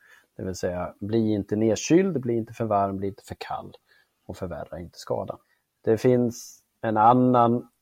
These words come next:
sån här förkortning som är på gång som används mer av nato som kallas för march. Eh, det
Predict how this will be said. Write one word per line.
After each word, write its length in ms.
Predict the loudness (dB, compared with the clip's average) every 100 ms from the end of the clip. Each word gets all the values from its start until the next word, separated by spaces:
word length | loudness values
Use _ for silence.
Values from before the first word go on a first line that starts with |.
| _ -12
sån 240 | -4 -2
här 180 | 0 0
förkortning 540 | -2 -6 -8 -8 -10
som 160 | -8 -8
är 80 | -2
på 100 | 0
gång 320 | 2 2 0
som 160 | -2 -2
används 440 | -2 -4 -6 -6
mer 220 | -4 -2
av 120 | -2
nato 580 | 0 4 4 4 _ -20
som 260 | -18 -18 -16
kallas 360 | -14 -12 -14
för 120 | -14 -12
march. 800 | 0 4 4 2 _ -12 -12 -16 _ _ _ _ _ _ -12
Eh, 340 | -10 -10 -12 -16 _ _ -2
det 260 | 2 2